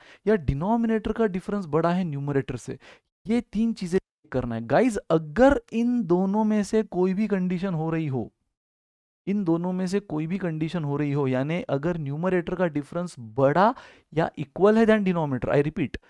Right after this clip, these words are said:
अगर न्यूमरेटर का डिफरेंस बड़ा या इक्वल है than denominator, तो फिर हमेशा बड़ा फ्रैक्शन आपका लास्ट वाला होता है,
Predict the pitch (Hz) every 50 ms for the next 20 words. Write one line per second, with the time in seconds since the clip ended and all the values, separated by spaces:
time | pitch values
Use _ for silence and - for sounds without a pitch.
0 | - - _ _ - 131 143 165 156 139 131 135 151 185 196 190 180 202 196 202
1 | 202 170 165 156 - 185 196 196 165 135 117 127 131 131 151 190 220 214 220 214
2 | - 156 151 - - 202 208 214 214 202 208 196 180 170 165 170 170 160 143 139
3 | 120 156 165 208 - - - - _ _ _ _ - 160 160 - _ _ _ 220
4 | 226 233 214 - - - 139 147 165 190 202 202 - - 214 214 220 202 147 135
5 | 143 147 165 190 196 190 - - 170 165 - - - 190 185 180 - - 143 -
6 | - - 170 165 139 127 127 131 135 - - 110 110 104 98 98 - - - -
7 | -